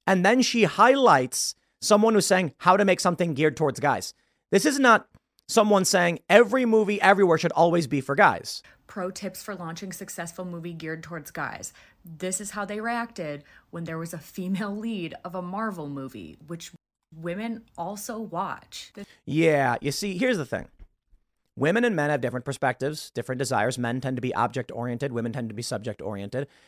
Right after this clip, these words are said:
Speaker 1: And the male power fantasy is the guy who jumps on the grenade to save everybody. And the, the, I, I, I don't know, the, I don't know if there is the female power fantasy.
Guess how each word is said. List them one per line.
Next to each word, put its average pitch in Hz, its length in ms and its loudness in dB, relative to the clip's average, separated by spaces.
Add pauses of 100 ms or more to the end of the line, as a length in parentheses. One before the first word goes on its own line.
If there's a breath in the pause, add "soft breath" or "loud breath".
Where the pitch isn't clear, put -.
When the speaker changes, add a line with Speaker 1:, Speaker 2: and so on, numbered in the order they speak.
(160 soft breath)
Speaker 1:
And 147 260 0
the 143 60 -2
male 156 200 2
power 151 320 2
fantasy 147 480 -4
is 151 120 -4
the 147 80 -4
guy 131 340 0
who 135 200 -4
jumps 131 280 -4
on 139 160 -2
the 139 60 -6
grenade 123 460 -4
to 135 60 -6
save 123 360 -2
everybody. 113 540 -4 (280 soft breath)
And 143 500 2
the, 131 220 -2 (140)
the, 135 180 -6
I, 151 300 0
I, 180 160 2
I 214 80 4
don't 254 120 6
know, - 220 2
the, 180 180 2
I 190 60 6
don't 269 100 6
know 262 60 4
if 254 80 0
there 180 140 6
is 147 100 2
the 143 80 0
female 156 320 0
power 165 260 2
fantasy. 175 460 -4